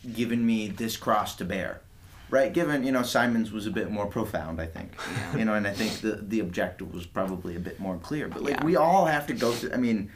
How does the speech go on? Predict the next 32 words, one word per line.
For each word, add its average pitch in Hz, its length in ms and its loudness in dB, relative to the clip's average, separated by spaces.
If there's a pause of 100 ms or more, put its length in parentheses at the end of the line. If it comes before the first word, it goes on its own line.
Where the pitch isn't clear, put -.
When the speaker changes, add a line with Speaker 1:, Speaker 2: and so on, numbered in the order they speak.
(200)
Speaker 1:
I 127 80 2
think 120 180 0
you 123 100 0
probably 123 260 4
have 101 100 0
gone 107 180 2
through 101 100 -4
that, 101 120 0
like, 92 100 -4
that 92 220 -6
same 107 180 -2
question - 360 -4
a 95 60 -4
few 120 200 -2
times, 82 340 -6
right? 101 100 -2
Of, 104 120 -4
like, 92 180 -4 (280)
why, 190 600 6
Speaker 2:
Why 135 200 4
Speaker 1:
why 196 80 6
Speaker 2:
me? 240 40 4
Speaker 1:
do 254 100 4
I 170 140 8
have 180 160 4
this 113 140 -2
cross? - 500 -6 (100)
Speaker 2:
Yeah, 170 180 -2
why, 160 260 -2
no, 170 160 -4
why 160 180 -4
me? 214 340 -2